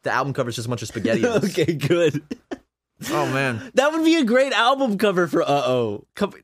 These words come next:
Speaker 1: They got a really beautiful piece of art,
Speaker 2: Like,
Speaker 1: but I
Speaker 2: think
Speaker 1: actually
Speaker 2: about
Speaker 1: think
Speaker 2: it.
Speaker 1: instead
Speaker 2: No,
Speaker 1: they should have
Speaker 2: like,
Speaker 1: done
Speaker 2: think if it's
Speaker 1: SpaghettiOs.
Speaker 2: just like a, like a, the color of soup and then just the words "Uh-oh" kinda floating a little.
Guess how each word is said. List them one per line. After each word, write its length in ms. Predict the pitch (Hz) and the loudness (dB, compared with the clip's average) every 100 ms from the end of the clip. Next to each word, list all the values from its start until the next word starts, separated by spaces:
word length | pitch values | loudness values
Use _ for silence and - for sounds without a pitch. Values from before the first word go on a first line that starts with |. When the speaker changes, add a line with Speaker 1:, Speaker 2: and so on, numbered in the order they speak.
| _ _ | _ _
Speaker 1:
They 80 | 170 | 0
got 240 | 214 302 254 | 2 2 2
a 40 | |
really 240 | 208 269 214 | 2 2 2
beautiful 320 | 185 214 185 | 0 0 0
piece 200 | 208 185 | 0 0
of 80 | 147 | 2
art, 160 | 175 | 2
Speaker 2:
Like, 100 | 233 | 2
Speaker 1:
but 120 | - | 2
I 60 | 180 | 2
Speaker 2:
think 100 | 214 | 2
Speaker 1:
actually 120 | 214 | 2
Speaker 2:
about 100 | 190 156 | 2 2
Speaker 1:
think 80 | |
Speaker 2:
it. 40 | - | 0
Speaker 1:
instead 140 | 165 262 | 2 2
Speaker 2:
No, 80 | |
Speaker 1:
they 60 | 180 | 2
should 100 | 143 | 0
have 20 | 185 | 0
Speaker 2:
like, 40 | |
Speaker 1:
done 120 | 147 | 0
Speaker 2:
think 120 | 262 | 0
if 80 | 262 131 | 0 0
it's 80 | 123 | 0
Speaker 1:
SpaghettiOs. 40 | 110 | 0
Speaker 2:
just 240 | 190 - | 0 0
like 220 | 170 151 | 0 0
a, 200 | 156 143 | 0 0
like 260 | 131 139 135 | 0 -2 0
a, 340 | 123 113 104 - _ - | -2 -2 -6 -10 _ -8
the 100 | 139 | -6
color 340 | - 196 190 | -2 0 0
of 160 | 151 - | -2 -4
soup 380 | - 190 214 | -4 -2 -2
and 160 | - 139 | -2 -2
then 160 | 143 143 | 0 0
just 260 | 143 - | -2 -4
the 120 | 135 | -4
words 320 | 120 135 127 - | -2 -2 -2 -4
"Uh-oh" 360 | 120 - 110 101 | -4 -2 -2 -2
kinda 180 | 127 | -6
floating 640 | 113 - - 135 127 123 113 | -8 -12 -8 -2 -2 -2 -4
a 60 | |
little. 400 | 95 90 73 67 | -6 -8 -10 -16